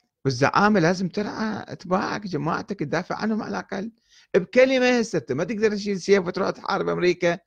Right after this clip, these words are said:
ما حد ما طالب منك هذا الشيء، بس كلمة استنكار، كلمة تعاطف، كلمة مثلًا: "والله إحنا نرفض هذا ال-، الحصار الجائر". والعالم كله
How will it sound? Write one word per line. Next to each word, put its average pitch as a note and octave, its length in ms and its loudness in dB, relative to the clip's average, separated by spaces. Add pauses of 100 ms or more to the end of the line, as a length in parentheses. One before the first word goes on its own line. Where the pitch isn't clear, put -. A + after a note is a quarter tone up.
(360)
ما D#3 100 -2
حد G3 180 2
ما G3+ 120 4
طالب G3 380 4
منك F3+ 240 2
هذا E3 140 4
الشيء، D3 400 0 (480)
بس D#3 200 -2
كلمة C4+ 380 0
استنكار، A#3+ 760 4 (1040)
كلمة C4 280 10
تعاطف، B3 840 4 (1300)
كلمة A#3+ 440 6
مثلًا: G#3+ 280 4
"والله G#3+ 260 4
إحنا G#3+ 140 2
نرفض A#3+ 280 4
هذا G#3+ 340 4
ال-، G3+ 180 0
الحصار G3 540 0
الجائر". F#3 520 4 (960)
والعالم G3+ 840 2
كله D#3+ 640 0